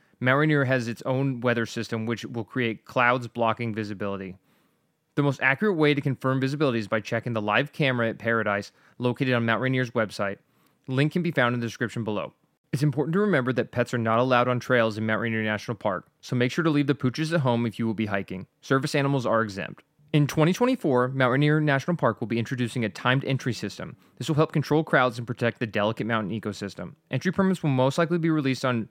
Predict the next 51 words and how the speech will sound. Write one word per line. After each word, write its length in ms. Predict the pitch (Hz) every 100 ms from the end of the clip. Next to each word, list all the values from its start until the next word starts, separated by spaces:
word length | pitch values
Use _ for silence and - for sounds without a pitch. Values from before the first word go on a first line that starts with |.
| _ 113
recreation 580 | 113 - 151 131 151
dot 180 | 139 156
gov 320 | 147 110 110 -
for 120 | - 117
a 40 |
minimal 320 | 110 117 147
fee. 300 | 165 123 98 - _ _ _ _ -
When 100 | 131
this 100 | -
program 300 | 151 165 202
begins, 420 | 208 147 131 - _ -
you 100 | 127
will 80 |
not 160 | 117 113
be 60 | 139
able 100 | 131
to 100 | 131
enter 160 | 131
the 120 | 131 135
park 260 | 123 113
without 240 | 113 113 107
a 40 |
permit. 340 | - 101 90 - _ _ _
So 100 | 131
it's 80 | 117
important 320 | 113 147 165
to 20 |
plan 160 | 170 175
accordingly 540 | 165 147 135 135 139
and 120 | - 110
visit 180 | 113
Mount 160 | 98 113
Rainier's 220 | 135 156
website 340 | 139 110 117 -
for 60 |
the 80 | 110
most 240 | 110 107
up-to-date 480 | - 110 - 117 110
information. 560 | 104 110 98 87 - - _ _ _ _ _ -
All 200 | 147 143
right, 300 | 120 95 -
now 140 | 117
we 80 | 127
get 80 | 135
into 100 | 147
the 80 | 139
fun 240 | 127 107
part, 240 | 101 95 -
the 80 | 120
trail 280 | 120 120 107
guide. 240 | 98 87